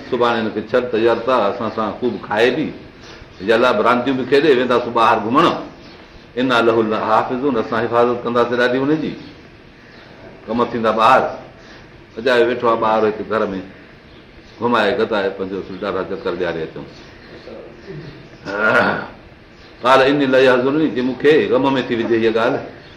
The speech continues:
ان تذهبوا به، توهانجو نياڻو انهيءَ کي. اخاف ان ياكله الذئب، مان ڊڄان به ٿو متان ڪو بگڙ وگڙ کائي، اها زمين هئي بگڙن جي،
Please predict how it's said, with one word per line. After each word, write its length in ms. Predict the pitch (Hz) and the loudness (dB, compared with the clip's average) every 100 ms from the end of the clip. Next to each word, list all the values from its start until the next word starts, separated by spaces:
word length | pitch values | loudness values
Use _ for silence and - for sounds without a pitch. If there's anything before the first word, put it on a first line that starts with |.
| - 120 | -10 -4
ان 140 | 127 | 0
تذهبوا 420 | 131 123 120 113 | 0 2 0 -2
به، 220 | 113 123 127 | -2 -2 0
توهانجو 300 | 127 127 117 | 0 0 0
نياڻو 260 | 127 123 110 | 0 0 0
انهيءَ 220 | 104 98 | 0 0
کي. 160 | 135 147 - - - - - | 4 4 2 -10 -18 -20 -6
اخاف 420 | 113 113 123 123 | -4 0 2 2
ان 60 | 117 | 2
ياكله 440 | 120 120 120 113 | 4 2 2 2
الذئب، 280 | 110 107 131 | 2 0 -2
مان 160 | 117 104 | -2 -2
ڊڄان 240 | 117 120 110 | 0 0 -2
به 60 | 107 | -2
ٿو 80 | |
متان 220 | 110 107 104 | -2 -2 -6
ڪو 60 | 107 | -2
بگڙ 260 | 113 110 110 | 0 2 2
وگڙ 220 | 110 113 107 | 2 0 2
کائي، 220 | 135 131 | 0 2
اها 220 | 113 110 104 | 2 2 0
زمين 260 | 120 120 107 | -2 -2 -2
هئي 120 | 123 | -2
بگڙن 400 | 131 131 127 104 | -2 0 0 0
جي، 120 | 87 | -6